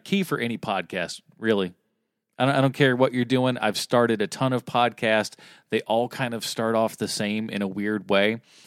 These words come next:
where you're not a hundred percent sure exactly what's going on. And then once you figure it out, you're just rolling. You're rolling and you can't stop.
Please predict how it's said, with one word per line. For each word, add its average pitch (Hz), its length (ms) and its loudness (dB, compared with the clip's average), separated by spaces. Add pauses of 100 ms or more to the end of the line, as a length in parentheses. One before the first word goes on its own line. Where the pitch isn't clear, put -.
(120)
where 113 120 -8
you're 101 120 -4
not 110 200 -4
a 104 60 -6
hundred 123 300 -4
percent 120 340 -4
sure 117 160 -2
exactly 110 500 0
what's 113 240 2
going 107 360 -2
on. 95 300 -4 (340)
And 107 200 -4
then 110 600 -2
once 120 320 0
you 131 80 0
figure 110 440 0
it 107 80 2
out, 95 300 2 (680)
you're 113 140 0
just 98 220 0
rolling. 87 320 0 (480)
You're 107 80 -10
rolling 107 340 2
and 98 100 -2
you 92 100 -6
can't 90 220 -8
stop. - 320 -12